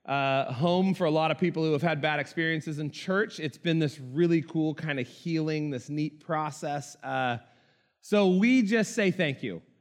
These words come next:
You guys are fantastic. We love you, and thank you.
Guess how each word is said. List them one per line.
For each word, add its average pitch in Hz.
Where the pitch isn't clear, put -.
You 160
guys 185
are 160
fantastic. 165
We 143
love 151
you, 147
and 127
thank 131
you. 85